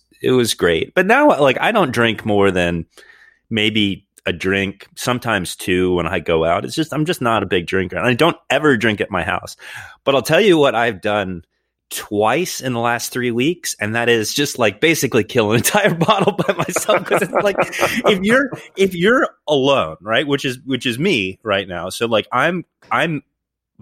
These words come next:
by myself in my house on a, in a quarantine, right? It's freaking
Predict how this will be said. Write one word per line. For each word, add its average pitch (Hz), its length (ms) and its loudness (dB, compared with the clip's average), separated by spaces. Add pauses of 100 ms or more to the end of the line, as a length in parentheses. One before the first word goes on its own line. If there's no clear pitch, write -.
by 113 240 2
myself 107 800 -2
in 98 180 -6
my 90 200 -4
house 80 640 -10
on 95 220 0
a, 85 220 -4
in 98 160 -2
a 85 60 -8
quarantine, 82 680 -2
right? 90 220 -6 (320)
It's 190 200 0
freaking 247 720 0